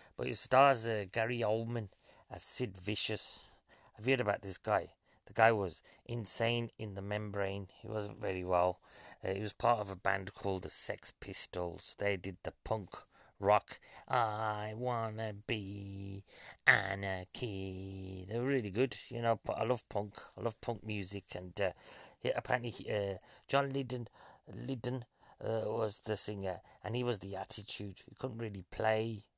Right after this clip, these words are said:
He was the bass player, and he had great hair. He had big spiky hair, and, like, he, he was on drugs and drinking a lot. He was mentally ill, very violent man. I mean, I read a bit about his history,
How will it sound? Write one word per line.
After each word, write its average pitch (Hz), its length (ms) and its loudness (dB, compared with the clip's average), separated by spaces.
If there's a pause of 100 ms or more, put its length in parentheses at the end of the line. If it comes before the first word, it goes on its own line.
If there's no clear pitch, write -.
He - 80 -10
was 101 160 -8
the 110 80 -4
bass 107 400 0
player, 90 560 0 (500)
and 110 120 -6
he 131 60 0
had 120 140 0
great 135 360 2
hair. 127 380 -2 (640)
He 117 100 -10
had 110 220 -8
big 139 200 0
spiky 113 640 0
hair, 117 480 -6 (460)
and, 120 140 -2
like, 107 220 2
he, 117 160 -4
he 120 100 -6
was 117 160 -4
on 113 220 -2
drugs 98 440 -2
and 92 160 -10
drinking 104 440 -6
a 92 80 -4
lot. 92 220 4
He 87 40 -4
was 92 160 -10
mentally 104 640 -4
ill, 98 340 -4 (360)
very 127 220 2
violent 101 540 4
man. 98 460 0 (480)
I 113 60 -8
mean, 113 100 -2
I 113 60 0
read 117 240 4
a - 20 0
bit 101 220 0
about 104 260 4
his 92 160 -2
history, 107 720 -2